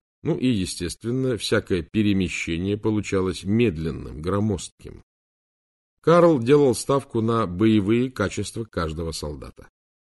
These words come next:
Шведы отлично умели атаковать россыпью, также быстро отходить назад и перегруппировываться. Солдаты метко стреляли и ловко управлялись со штыком. Обычно, выпустив заряд,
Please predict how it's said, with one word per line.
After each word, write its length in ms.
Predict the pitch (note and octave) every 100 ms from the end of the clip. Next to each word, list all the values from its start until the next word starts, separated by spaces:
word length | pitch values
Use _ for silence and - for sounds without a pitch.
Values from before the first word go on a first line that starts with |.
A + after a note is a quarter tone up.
| _ _
Шведы 400 | - B2 C3+ A#2
отлично 420 | A2 A#2+ A2 -
умели 300 | G#2 G#2 G2
атаковать 500 | G2 F#2 G2+ G2+ -
россыпью, 640 | F#2+ G2+ - D2 - - - _
также 300 | - G#2 F#2+
быстро 420 | F#2+ B2+ A2 G#2 G2
отходить 480 | - F#2+ G2 F2+
назад 380 | F2+ E2+ E2+ A#2
и 180 | - G#2+
перегруппировываться. 1080 | - G2+ F2+ E2+ F#2 G2+ D#2 A1+ - - C2 _ _ _ _ _
Солдаты 520 | - A#2+ A#2 B2 A2+ G#2+
метко 360 | A2 - F#2+
стреляли 520 | - F#2+ F2 F2 A2+
и 140 | B2 G2+
ловко 340 | G2 G2+ -
управлялись 720 | A#2+ G#2 A2+ G#2 F#2+ F#2+ F#2
со 100 | -
штыком. 540 | G2 - E2 - A1 - _ _ _ _ _
Обычно, 440 | - G#2+ A#2 - A2
выпустив 500 | A2 G#2+ G2 - E2+
заряд, 400 | F#2+ G#2 A2+